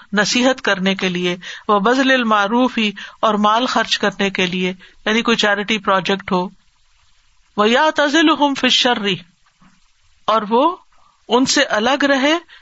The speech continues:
شر کے کاموں میں، وفضول المباحات، اور بیکار قسم کی مباح چیزوں میں، یعنی بے فائدہ مباح چیزوں میں۔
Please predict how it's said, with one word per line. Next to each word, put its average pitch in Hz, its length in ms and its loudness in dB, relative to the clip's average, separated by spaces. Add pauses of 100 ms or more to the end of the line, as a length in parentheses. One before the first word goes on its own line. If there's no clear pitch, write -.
(120)
شر 285 340 0
کے 262 160 -2
کاموں 170 400 0
میں، 156 120 -4 (1300)
وفضول 247 520 4
المباحات، 202 880 0 (1300)
اور 226 160 2
بیکار 220 600 0
قسم 294 360 0
کی 302 240 2 (800)
مباح 220 380 2
چیزوں 185 420 -2
میں، 165 100 -4 (640)
یعنی 190 240 -4 (440)
بے 180 360 -2
فائدہ 208 400 0
مباح 185 360 0
چیزوں 160 360 -8
میں۔ 151 120 -10